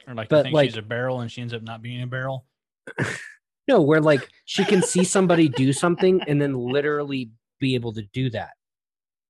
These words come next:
Speaker 2: Why do you think she was, like, mimicking Hunter's movements in the very first episode? And then
Speaker 3: 'Cause she's a
Speaker 2: why
Speaker 3: kid?
Speaker 2: she, no.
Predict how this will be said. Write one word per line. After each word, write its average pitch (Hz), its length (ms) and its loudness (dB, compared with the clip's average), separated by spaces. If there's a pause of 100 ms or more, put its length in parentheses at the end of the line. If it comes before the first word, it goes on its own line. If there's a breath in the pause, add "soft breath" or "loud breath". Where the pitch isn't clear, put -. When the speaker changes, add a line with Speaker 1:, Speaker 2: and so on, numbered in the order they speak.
Speaker 2:
Why 143 140 4
do 156 60 2
you 160 100 4
think 156 200 2
she 156 120 0
was, 143 140 2
like, 123 200 0
mimicking 123 640 -2
Hunter's 123 340 0
movements 117 540 0
in 110 80 -4
the 107 80 -4
very 113 260 -2
first 117 320 -6
episode? 92 640 -10
And 101 140 -10
then 101 180 -8 (400 loud breath)
Speaker 3:
'Cause 110 160 0
she's 117 160 0
a 113 60 -2
Speaker 2:
why - 80 -4
Speaker 3:
kid? 127 260 -8
Speaker 2:
she, 156 160 -10 (600)
no. 220 340 0